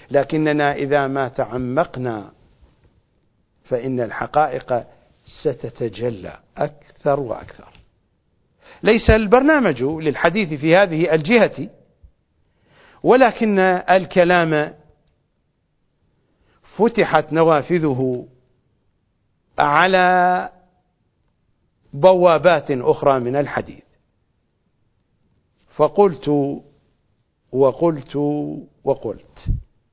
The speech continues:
نذهب إلى فاصل. ماذا يقول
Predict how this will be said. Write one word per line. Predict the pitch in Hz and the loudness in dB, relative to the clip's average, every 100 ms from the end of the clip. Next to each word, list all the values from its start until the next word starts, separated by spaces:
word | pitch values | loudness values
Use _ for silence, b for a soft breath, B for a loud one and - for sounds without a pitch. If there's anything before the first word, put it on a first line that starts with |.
| _ _ _ _ _ _ _ _ - | _ _ _ _ _ _ _ _ -16
نذهب | 104 113 139 | -12 -8 -6
إلى | 156 165 - | -2 -2 -2
فاصل. | - - - - _ _ _ _ _ _ _ _ _ _ _ _ _ _ _ _ _ _ _ _ _ _ _ _ _ _ _ _ _ _ _ _ _ _ _ _ - | -8 -20 -20 -20 _ _ _ _ _ _ _ _ _ _ _ _ _ _ _ _ _ _ _ _ _ _ _ _ _ _ _ _ _ _ _ _ _ _ _ _ -4
ماذا | 160 226 220 208 170 | 0 2 2 2 2
يقول | 160 196 202 | 0 0 0